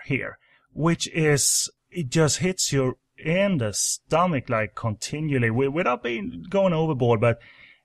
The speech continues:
that backstory adds a layer of reality that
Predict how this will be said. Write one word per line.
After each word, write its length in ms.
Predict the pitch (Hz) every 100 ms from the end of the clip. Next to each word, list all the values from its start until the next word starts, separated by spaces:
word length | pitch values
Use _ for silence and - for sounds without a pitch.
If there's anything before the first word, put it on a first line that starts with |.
| _ -
that 300 | 131 180 185
backstory 640 | 147 160 - - 120 113 117
adds 300 | 123 - -
a 140 | 127
layer 340 | 117 117 117
of 140 | 113 104
reality 480 | 113 110 110 113 107
that 280 | 107 107